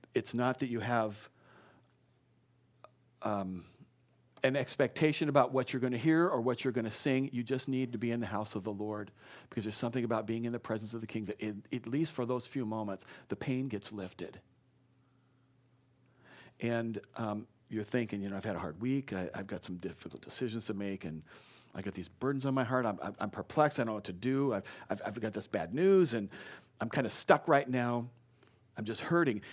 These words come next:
And when I mentioned at the beginning of the message that we're gonna talk about our identity in God,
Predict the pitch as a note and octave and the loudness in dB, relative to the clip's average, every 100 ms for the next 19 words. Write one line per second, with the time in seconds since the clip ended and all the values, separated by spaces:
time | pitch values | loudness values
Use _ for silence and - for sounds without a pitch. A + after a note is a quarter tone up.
0 | - A2+ A#2+ C3 F#3+ F3+ F3+ - C3+ A#2+ | -2 0 2 4 4 4 2 2 4 4
1 | A2+ G#2 A2 A#2+ C#3+ C#3+ A#2 A2 G2+ A#2 | 4 0 2 2 4 2 0 0 2 0
2 | - G#2 F#2 F#2 - - - E3+ F3+ F3+ | 0 -2 -2 -8 -16 -20 -2 2 4 4
3 | D3 D#3+ C#3+ C#3 A#2+ B2 A#2+ G#2+ G#2+ A#2+ | 4 4 4 6 4 4 2 2 2 0
4 | A#2 A2+ G#2 F#2+ A2 A#2 G2 | 0 0 -2 -2 0 0 0